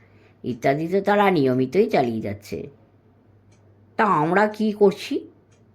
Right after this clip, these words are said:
ভাটকাই বলল, "কি আর করব? আমরা ভারতীয়রা বড় ম্যাদামারা। যারা যে ভাষা বোঝে তাদের সঙ্গে যে শুধু সে ভাষাতে কথা বলতে হয়,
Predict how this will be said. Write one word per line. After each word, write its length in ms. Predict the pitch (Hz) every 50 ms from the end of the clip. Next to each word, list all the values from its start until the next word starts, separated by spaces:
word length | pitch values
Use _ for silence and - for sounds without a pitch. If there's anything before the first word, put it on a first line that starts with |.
| _ _ _ _ _ _ _ _ _ _ _ _ _ _ _ _ _ - 208
ভাটকাই 560 | 190 - 214 185 180 - - - 180 247 381
বলল, 280 | 349 190 101 90 73 - - - - _ _ _ _ _ _ _ _ _ _ _ _ _ _ _ _ _ _ _ _ _ _ _ -
"কি 220 | - - 117 113 120
আর 180 | 131 147 165
করব? 400 | 175 - - 113 - - - - - - _ _ _ _ _ _ _ _ _ - - - - -
আমরা 400 | - - 123 123 120 135 156 180
ভারতীয়রা 800 | 185 165 165 160 160 170 170 - 196 190 196 202 202 175 117 98 110
বড় 260 | 117 123 131 147 160
ম্যাদামারা। 680 | 160 143 117 107 101 123 123 127 123 107 87 90 - - - _ _ _ _ _ - 110
যারা 380 | 117 127 107 92 101 113 156
যে 200 | 180 180 190 208
ভাষা 380 | 202 208 196 170 170 - 220 202
বোঝে 320 | 196 208 208 202 226 208
তাদের 280 | - 160 139 147 156 160
সঙ্গে 360 | 160 - 190 175 185 185 180
যে 140 | 175 180 175
শুধু 300 | 180 - 180 175 170 165
সে 200 | 165 - 151 143
ভাষাতে 420 | 151 156 156 156 180 165 - 170 160 -
কথা 240 | 131 - - 165
বলতে 340 | 165 165 170 165 160 180 175
হয়, 260 | 170 160 135 120 131